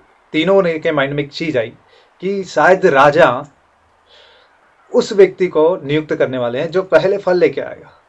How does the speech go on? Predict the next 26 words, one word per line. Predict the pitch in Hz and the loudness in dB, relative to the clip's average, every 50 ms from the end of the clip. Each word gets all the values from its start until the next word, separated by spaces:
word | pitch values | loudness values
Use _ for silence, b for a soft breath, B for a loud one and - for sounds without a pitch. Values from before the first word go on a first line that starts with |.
| _ _ - | _ _ -4
राइट? | 139 156 175 180 - B B B B B B - | -2 0 0 -2 -4 B B B B B B 2
पहला | 170 175 208 214 | 4 6 8 8
व्यक्ति | 202 196 190 - 214 | 6 6 2 0 -2
जाता | 202 175 160 143 - 175 | 0 2 0 2 2 2
है, | 180 190 | 0 0
तुरंत | 185 165 160 160 170 175 | 0 0 -2 -2 -2 -2
दौड़ा | 170 147 139 143 156 180 185 | -4 -4 -2 -2 0 0 0
भाग, | 180 - 135 143 139 - _ _ 143 | -2 -2 -6 -12 -12 -14 _ _ -20
भागा, | 127 120 - 143 139 156 | -20 -12 -8 -4 -4 -2
दौड़ते | 165 135 135 139 139 135 185 | -2 -4 -6 -8 -8 -10 -10
हुए | 175 160 151 | -8 -8 -8
जाता | 123 123 113 - - 117 | -8 -10 -12 -14 -14 -14
है | 117 123 147 175 _ _ _ _ _ _ _ _ _ _ _ _ _ _ _ _ _ _ _ _ _ - | -14 -14 -16 -20 _ _ _ _ _ _ _ _ _ _ _ _ _ _ _ _ _ _ _ _ _ -12
और | - 139 135 131 131 _ _ _ _ _ _ _ _ _ _ _ _ 139 | -10 -10 -10 -12 -16 _ _ _ _ _ _ _ _ _ _ _ _ -10
वो | 143 | -10
जल्दी-जल्दी | 135 113 104 139 147 160 208 208 175 160 165 165 160 | -10 -10 -10 -10 -8 -6 -4 -4 -6 -6 -8 -12 -14
में | 147 135 | -14 -12
क्या | 131 131 127 | -10 -10 -10
करता | 123 123 110 107 - 120 117 | -10 -12 -14 -14 -16 -18 -18
है, | 135 175 - _ _ _ _ _ - | -18 -20 -20 _ _ _ _ _ -12
कुछ | 151 151 - _ - | -12 -12 -12 _ -8
पत्ते | 147 147 143 - - 185 185 | -8 -8 -8 -8 -10 -10 -10
नीचे | 160 147 147 147 131 | -10 -12 -10 -10 -8
रख | 123 117 - | -8 -10 -12
लेता | 120 117 113 - - | -14 -16 -16 -16 -20
है | - | -20